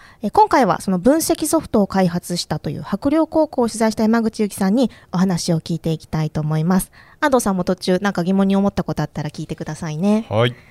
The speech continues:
Speaker 1: はい。では、ちょっとまずはじめにですね、えっと、山口さん、ポッドキャスト、音でよみがえる甲子園という高校野球のチャンネルの方には、えっと、随分出演していただいたんですけれども、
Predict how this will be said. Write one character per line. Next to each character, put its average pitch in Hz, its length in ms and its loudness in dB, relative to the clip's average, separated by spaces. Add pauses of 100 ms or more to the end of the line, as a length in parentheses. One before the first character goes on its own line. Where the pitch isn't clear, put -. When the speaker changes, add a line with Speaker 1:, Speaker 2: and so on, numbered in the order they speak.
(140)
Speaker 1:
は 269 160 4
い。 - 80 0 (320)
で 320 80 0
は、 262 220 4 (120)
ち - 80 -2
ょ - 0 -
っ 508 60 6
と 392 60 0
ま 392 180 4
ず - 120 2
は - 140 0
じ 269 80 -2
め 320 160 -2
に 339 100 -4
で 202 120 0
す - 100 -6
ね、 175 300 -2
え 175 60 0
っ - 40 -4 (100)
と、 151 360 -4
山 269 180 2
口 311 180 -2
さ 202 200 2
ん、 175 80 -4
ポ 208 100 -4
ッ - 80 -4
ド - 80 -6
キ 254 140 -2
ャ 254 40 0
ス - 100 -8
ト、 - 260 0 (160)
音 233 160 4
で 370 80 6
よ 320 80 6
み 254 100 2
が 208 80 6
え 190 40 2
る 190 40 -2
甲 202 180 4
子 202 120 2
園 180 100 2
と - 100 -4
い 160 40 0
う 170 80 -4
高 302 180 2
校 294 360 0
野 294 120 2
球 220 240 2
の 160 220 0 (160)
チ 202 80 0
ャ - 20 4
ン 196 40 4
ネ 196 60 4
ル 196 80 4
の 196 80 4
方 196 120 6
に 175 120 2
は、 151 200 -4 (460)
え 170 80 -2
っ - 20 -6
と、 151 320 -6
随 202 180 2
分 139 320 -2
出 - 200 0
演 175 60 2
し - 60 -6
て 196 60 2
い 180 60 0
た 196 100 -2
だ 196 80 6
い 202 80 0
た 214 100 4
ん 180 40 2
で 175 80 2
す - 100 -4
け 170 80 0
れ 156 80 2
ど 165 100 0
も、 175 160 2